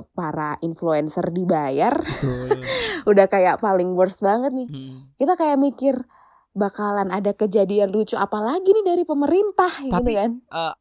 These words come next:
Speaker 2: gue pengen ini sih memberikan sebuah respectful
Speaker 1: Mm-hmm.
Speaker 2: salut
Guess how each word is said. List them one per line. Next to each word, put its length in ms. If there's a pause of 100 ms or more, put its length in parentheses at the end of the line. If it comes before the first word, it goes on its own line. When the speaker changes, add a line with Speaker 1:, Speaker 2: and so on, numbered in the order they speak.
(160)
Speaker 2:
gue 200
pengen 520
ini 220
sih 160
memberikan 480
sebuah 500
respectful 1040
Speaker 1:
Mm-hmm. 440
Speaker 2:
salut 500